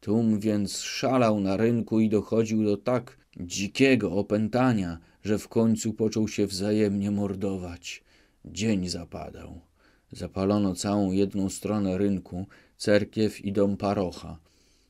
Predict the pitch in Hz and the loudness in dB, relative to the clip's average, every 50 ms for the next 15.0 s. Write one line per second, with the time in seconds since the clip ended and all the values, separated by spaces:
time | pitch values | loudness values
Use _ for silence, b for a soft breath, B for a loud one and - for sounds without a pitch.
0 | b - - - - 104 110 120 113 110 - - 107 107 104 98 107 113 113 107 | b -14 -14 -8 -2 0 0 2 0 0 0 -2 -2 0 0 0 2 2 2 2
1 | 107 98 92 87 - 92 98 117 113 107 107 104 101 73 92 110 110 107 107 107 | 0 -4 -4 -6 -6 -2 0 0 2 2 2 2 2 2 2 0 0 0 -2 -2
2 | 98 - 98 92 - - 110 113 113 110 110 104 104 - - 107 98 - - - | -2 -4 -6 -4 0 2 2 4 4 4 2 2 0 -2 -4 -4 -4 -4 -2 -2
3 | 113 110 107 104 98 - - 104 98 98 104 101 107 98 - - 98 98 - 101 | -2 0 0 -2 -2 -2 -2 -2 -2 0 0 0 0 -2 -2 -2 -4 -2 -2 -2
4 | 98 98 104 95 92 92 92 90 B B B B B B B - 92 92 92 92 | -2 0 0 0 0 0 -2 -4 B B B B B B B -4 -2 0 2 4
5 | 101 123 143 151 143 127 110 104 104 104 104 101 98 104 110 110 113 113 107 101 | 4 6 6 6 4 4 4 4 4 2 2 0 0 0 0 2 2 2 2 0
6 | 104 98 - - 104 104 - - 110 110 110 104 104 110 110 113 110 104 92 - | 0 -2 -2 -2 -4 -4 -2 -2 -2 0 2 2 2 2 2 0 0 -2 -2 -2
7 | - 107 117 123 110 110 101 104 110 - - - 107 101 98 95 B B B B | -2 -2 -2 -2 0 0 0 0 -2 -2 -4 -6 -4 -4 -4 -6 B B B B
8 | B B - 95 92 - - - 92 92 101 107 107 98 90 87 82 80 - - | B B -6 -6 -6 -6 -6 -4 -2 0 2 2 2 2 0 -2 -4 -6 -8 -6
9 | 90 85 85 82 82 82 82 - - 78 78 78 80 - b b b b b b | -6 -6 -4 -4 -6 -8 -8 -10 -10 -10 -10 -10 -12 -14 b b b b b b
10 | _ - - 92 92 101 104 101 107 101 101 101 98 - 101 92 92 101 98 107 | _ -12 -8 -2 -2 0 0 0 2 2 2 2 2 2 0 2 2 2 2 4
11 | 110 110 107 98 - 95 87 90 90 82 92 90 90 92 85 - - - 95 90 | 2 2 2 0 0 -2 -2 -2 -2 -2 -2 -2 -2 -4 -4 -6 -8 -6 -4 -2
12 | 90 87 87 87 87 87 82 80 b b b b b b b - - 80 85 101 | -2 -2 -4 -4 -6 -6 -8 -10 b b b b b b b -14 -10 -4 -2 0
13 | 98 95 98 98 98 95 92 - 104 98 98 95 95 - - - 104 98 90 - | 0 2 2 2 0 0 0 0 0 0 0 -2 -6 -6 -6 -6 -6 -6 -6 -6
14 | - 107 107 101 101 95 - - 104 101 101 92 - - 101 95 92 90 85 - | -4 -2 0 0 0 0 0 -2 -4 -4 -4 -4 -2 -2 -2 0 -2 -2 -6 -8